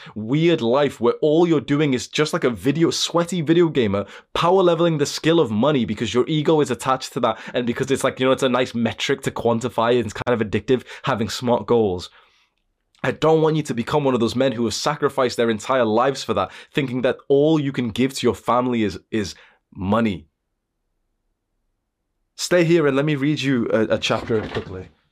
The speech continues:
When a man's value is no longer measured by what he does, by his finances or social standing, how does he determine his worth? In our new world, a man's presence, his depth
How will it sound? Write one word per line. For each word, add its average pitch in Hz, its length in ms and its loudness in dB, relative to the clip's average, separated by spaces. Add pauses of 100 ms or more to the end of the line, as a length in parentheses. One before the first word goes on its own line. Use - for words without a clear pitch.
(100)
When 147 160 2
a 143 40 2
man's 151 340 2
value 127 480 2
is 95 120 -2
no 127 140 2
longer 120 280 2
measured 110 520 0
by 92 140 0
what 98 220 0
he 110 120 -2
does, 98 420 -2 (300)
by 101 140 2
his 95 120 -6
finances 123 720 0
or 104 80 0
social 113 480 -2
standing, 98 680 -2 (580)
how 151 220 0
does 147 200 0
he 151 100 -2
determine 117 640 0
his 104 220 -4
worth? 87 520 -4 (200)
In 123 100 2
our 131 180 4
new 135 260 2
world, 117 580 0 (440)
a 120 80 0
man's 123 440 2
presence, - 880 -4 (400)
his 127 200 -2
depth - 600 -2